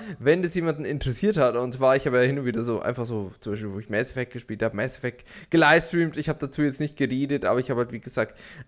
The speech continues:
ähm, äh, einfach so ein bisschen hochgeladen, weil ich einfach gedacht habe, ah, können wir mal testen. Ähm, und da hatte ich überraschenderweise, dass so viele Leute, also relativ viele natürlich für meine Verhältnisse, in den Chat geschrieben haben. Das habe ich einfach nicht gelesen, weil ich dachte,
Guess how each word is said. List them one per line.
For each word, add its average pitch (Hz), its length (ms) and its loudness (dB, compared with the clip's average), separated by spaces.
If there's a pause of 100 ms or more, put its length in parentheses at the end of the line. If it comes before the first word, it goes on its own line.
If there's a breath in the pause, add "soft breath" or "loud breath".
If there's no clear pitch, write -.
(120)
ähm, 110 840 4 (1000)
äh, 117 80 4
einfach 110 440 2
so - 160 -4
ein 107 100 -4
bisschen 120 200 0
hochgeladen, 110 460 2
weil 104 80 0
ich 110 120 -4
einfach 107 220 -8
gedacht 107 300 -6
habe, 98 160 -8
ah, 71 100 -6
können - 300 -4
wir 101 100 2
mal 92 140 -4
testen. 113 420 -4 (460 loud breath)
Ähm, 131 560 6
und 120 560 2 (720)
da 107 140 4
hatte 131 120 6
ich 151 140 -4
überraschenderweise, 190 800 4
dass 170 140 0
so 151 80 -4
viele 196 240 0
Leute, 165 400 4
also 110 260 2
relativ 117 480 0
viele 98 220 -6
natürlich 90 260 -10
für 90 120 -14
meine 82 180 -8
Verhältnisse, 98 400 -8
in 92 60 -10
den - 20 -12
Chat - 240 -4
geschrieben 110 320 -4
haben. 104 120 -4
Das - 140 -6
habe 120 100 -4
ich 107 80 -4
einfach 110 180 -4
nicht 101 180 -12
gelesen, 117 320 -2
weil 87 80 -4
ich - 100 -12
dachte, - 300 -16